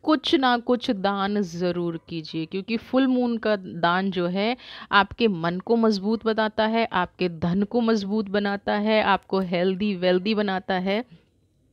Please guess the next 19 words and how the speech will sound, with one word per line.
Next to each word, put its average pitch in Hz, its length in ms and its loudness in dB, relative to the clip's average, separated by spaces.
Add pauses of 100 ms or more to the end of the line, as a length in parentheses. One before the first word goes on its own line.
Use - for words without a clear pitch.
(640)
तो 285 100 6
आप 240 300 6
बाकी 190 360 2
पूरे 240 260 -2
मंथ 240 220 -2
कुछ 247 220 -4
करें 208 300 0
ना 202 140 -2
करें, 160 360 -4 (300)
but 262 160 2
फुल 247 320 0
मून 185 300 -2
में, 165 120 -4
और - 180 -2
दान 240 260 4
की 262 120 -2
भी 254 80 0
कोई 294 160 0
लिमिट 240 480 2